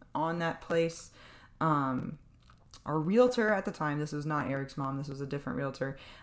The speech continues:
um, he disagreed with me on that. So um, we didn't end up doing the kitchen.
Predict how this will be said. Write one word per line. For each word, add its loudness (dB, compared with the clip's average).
um, 2
he -2
disagreed 0
with 2
me -2
on 0
that. 0
So 4
um, 2
we 4
didn't 6
end 6
up -2
doing 0
the -2
kitchen. -6